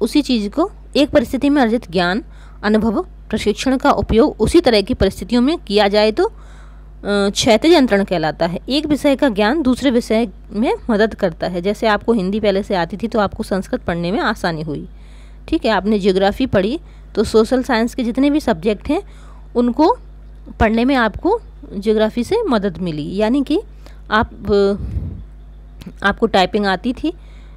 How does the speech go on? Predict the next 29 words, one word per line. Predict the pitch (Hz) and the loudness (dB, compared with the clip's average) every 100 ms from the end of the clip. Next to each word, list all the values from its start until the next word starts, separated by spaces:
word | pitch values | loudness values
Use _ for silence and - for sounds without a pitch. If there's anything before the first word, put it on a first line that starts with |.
| - - | -20 -12
कंप्यूटर | 190 190 185 202 202 202 | -6 -4 0 -2 0 -4
पे, | 208 202 196 202 - - - - | 0 2 2 -2 -10 -18 -6 0
typewriter | 196 196 208 190 | 2 2 -2 -2
पे | 214 | -4
आप, | 190 - 180 190 - - - - | -4 -6 -10 -10 -12 -18 -12 -6
आपने, | 202 226 | -4 -2
अ, | 247 - 160 175 175 165 185 180 | -4 -8 -10 -8 -8 -10 -10 -6
typing | 190 190 208 | -4 -2 -4
सीख | 202 214 233 | -4 -4 -2
ली | 269 320 - - - | -2 -2 -6 -8 -2
तो | |
आपको | 196 - | -2 -2
कंप्यूटर | 220 220 202 214 | -2 -2 -2 -6
चलाने | 185 180 190 | -4 -2 -2
में | 220 | -2
आसानी | 190 - 175 170 | -2 -2 -4 -4
हुई, | 160 151 - - - - - | -6 -8 -12 -18 -18 -14 -10
उसमें | - 214 | -4 0
typing | 180 170 185 180 | 0 0 -2 -4
करने | 165 165 | -4 -4
में, | 156 156 - - - - | -6 -8 -12 -20 -20 -6
या | 180 185 185 | 0 2 2
जो | 190 | 0
पहले | 180 190 202 | 0 0 -2
quality | - 202 202 208 | 0 0 -2 -6
keypad | 220 214 202 | -4 -2 0
वाले | 202 220 226 - - | 0 -2 -4 -14 -12
mobile | 202 202 208 | -2 0 2
आते | 208 196 202 | 0 0 -4